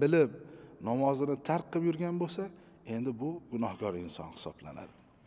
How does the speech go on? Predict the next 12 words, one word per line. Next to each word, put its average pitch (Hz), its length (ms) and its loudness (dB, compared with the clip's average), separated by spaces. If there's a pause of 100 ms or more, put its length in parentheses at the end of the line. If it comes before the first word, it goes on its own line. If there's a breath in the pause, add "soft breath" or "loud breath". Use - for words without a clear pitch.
(560 loud breath)
Ulamolar 156 480 6
bu 170 120 6
borada 165 380 6 (240)
ixtilof 139 480 4
qilishgan. 123 480 0 (840 loud breath)
A, 101 360 2
jumhur 147 360 4
ulamolari 127 760 4 (840)
kofir 131 340 2
bo'lmasligiga 120 800 0
hukm - 320 -10
qilishgan. 85 420 -6